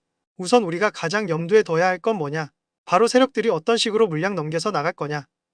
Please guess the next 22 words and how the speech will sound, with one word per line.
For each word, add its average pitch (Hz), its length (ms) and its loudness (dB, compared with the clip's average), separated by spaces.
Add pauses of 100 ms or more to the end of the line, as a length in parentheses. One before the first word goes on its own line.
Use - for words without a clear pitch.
(120)
세력들 247 420 2
계획이 165 320 0
지금 185 260 -4
가장 196 340 -4
중요한 180 360 -2
시점입니다. 147 640 0 (420)
실제로 262 480 6
제가 175 280 0
알아온 160 240 0
자료에는 151 500 -4 (400)
언제 202 280 2
어떻게 208 360 0
가격 170 360 -2
흐름을 208 240 0
형성할 208 360 -2
거고 147 340 -8 (420)
정확한 220 440 0
일시와 190 360 2
소수점 240 440 2
가격까지 170 460 -4
나와 165 200 2
있습니다. 147 500 -6